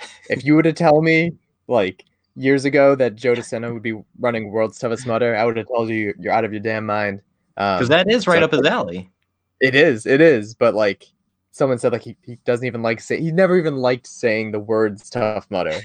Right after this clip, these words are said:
Speaker 1: He's like, "Oh, I don't know who you're talking about." Like, he's always kinda, kinda funny about it.
Speaker 2: Yeah.
Speaker 1: For me, one of the big things is obstacle innovation.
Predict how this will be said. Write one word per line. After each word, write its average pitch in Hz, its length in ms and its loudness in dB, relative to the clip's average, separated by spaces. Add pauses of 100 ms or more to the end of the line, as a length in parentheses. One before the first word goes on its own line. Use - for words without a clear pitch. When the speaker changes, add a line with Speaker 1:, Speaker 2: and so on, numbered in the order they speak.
(100)
Speaker 1:
He's 110 100 -12
like, 104 100 -4
"Oh, 143 80 4
I 139 80 6
don't 143 120 4
know 143 80 0
who 135 80 -6
you're 123 80 -4
talking 131 280 2
about." 98 240 -6
Like, 104 100 -10
he's 113 120 0
always 110 300 4 (300)
kinda, 104 240 -4 (380)
kinda 110 160 -6
funny 107 180 -2
about 98 240 -2
it. 113 100 -10 (540)
Speaker 2:
Yeah. 131 220 -2
Speaker 1:
For 143 220 4
me, - 40 -
one 139 160 2
of 131 80 -16
the 135 100 -2
big 123 100 -8
things 123 260 -4
is 113 340 -6 (140)
obstacle 120 380 0
innovation. 101 680 -2